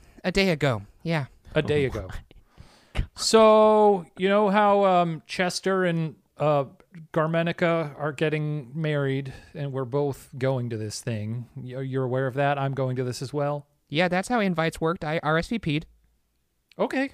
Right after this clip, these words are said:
Speaker 2: Well, w-, I don't need the attitude, obviously. Um,
Speaker 1: Okay.
Speaker 2: so I, I, I know we're both going to this thing.
Speaker 3: I,
Speaker 2: I
Speaker 3: excuse
Speaker 2: want
Speaker 3: me.
Speaker 2: you to
Speaker 3: You just, did you just say, "I don't
Speaker 2: Who's,
Speaker 3: need the
Speaker 2: hello?
Speaker 3: attitude,"
Speaker 2: Who's
Speaker 3: Shane?
Speaker 2: that?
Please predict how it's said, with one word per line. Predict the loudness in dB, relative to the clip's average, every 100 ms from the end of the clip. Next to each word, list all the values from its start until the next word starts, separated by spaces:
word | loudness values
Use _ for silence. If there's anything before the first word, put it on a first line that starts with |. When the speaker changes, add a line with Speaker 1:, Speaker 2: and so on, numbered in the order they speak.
| -4
Speaker 2:
Well, | -4
w-, | -2 -8
I | -6
don't | -4 -4
need | -4
the | -2 -2
attitude, | -2 -4 -6 -4
obviously. | -4 -6 -6 -8 -10 -12 _ _ -4
Um, | 0 0 0
Speaker 1:
Okay. | 0 -2 -4 -10
Speaker 2:
so | -2 2 2 -2 -10 _ _ _ -6
I, | -4 -4 -4
I, | -2 -2 -2 -6 -12 _ _ _
I | -6 -2
know | -2
we're | -4
both | -4 -6 -6
going | -8 -10 -10
to |
this | -14 -12
thing. | -12 -12 _ _ _ _ _
Speaker 3:
I, | -2 0
Speaker 2:
I | 4
Speaker 3:
excuse | 4 4
Speaker 2:
want | 2 2
Speaker 3:
me. | 2
Speaker 2:
you | 2
to | -2 -4
Speaker 3:
You | -4
just, | -2 -2
did | -2
you | -2
just | -2
say, | -2
"I | 2 2
don't | 4
Speaker 2:
Who's, | 4 4
Speaker 3:
need | 0
the | 0
Speaker 2:
hello? | 2 4
Speaker 3:
attitude," | 4 2 -4 -6 -2
Speaker 2:
Who's | 0
Speaker 3:
Shane? | 4
Speaker 2:
that? | 4 2